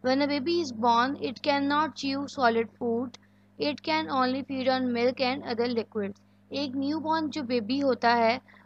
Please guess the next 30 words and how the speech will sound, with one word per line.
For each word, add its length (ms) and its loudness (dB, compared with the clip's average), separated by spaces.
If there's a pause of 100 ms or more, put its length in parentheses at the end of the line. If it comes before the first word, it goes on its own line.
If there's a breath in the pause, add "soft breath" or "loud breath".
(120)
वो 140 0
सॉलिड 500 4
फूड 380 -4
यानी 220 0
कि 120 -4
जो 100 -2
सख्त 380 -4
खाने 320 -2
होते 340 -4
हैं, 200 -4
उसको 380 -6
नहीं 300 0
खा 200 0
सकता। 440 -4 (360 loud breath)
उस 200 -4
टाइम 280 2
पे 180 -6
वो 180 -2
सिर्फ 400 -6
मिल्क 380 -2 (360 loud breath)
और 180 8
डिफरेंट 420 -2
जो 100 -2
लिक्विड्स 440 0
होते 220 -2
हैं, 180 -2
उनको 360 0
ले 180 2
सकता 340 -6
है। 240 -2